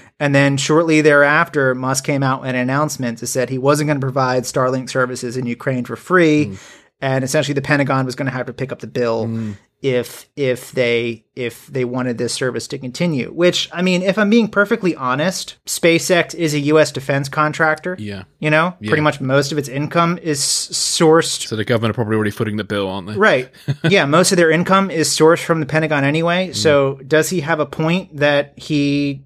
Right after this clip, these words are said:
Speaker 1: that SpaceX should be compensated for their services just in the same way that, you know, Lockheed Martin or someone else would?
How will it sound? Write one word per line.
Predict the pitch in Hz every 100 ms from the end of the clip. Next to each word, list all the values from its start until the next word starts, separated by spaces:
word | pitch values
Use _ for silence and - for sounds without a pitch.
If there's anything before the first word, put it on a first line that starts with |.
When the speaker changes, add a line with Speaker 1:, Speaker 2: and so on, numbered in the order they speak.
| _ _
Speaker 1:
that | 139 139 139 139 - _
SpaceX | - 156 147 143 160 156
should | - 156
be | 143
compensated | 135 139 139 143 156 147 147
for | 139 143
their | 139 135
services | 135 139 143 156 160 139
just | 143 135
in | 143
the | 135
same | 143 139 131
way | 135 139
that, | 127 123 135
you | 127
know, | 123
Lockheed | 120 123 131 143
Martin | 131 127 147
or | 147
someone | 135 143 135
else | 139 156 185
would? | 196 208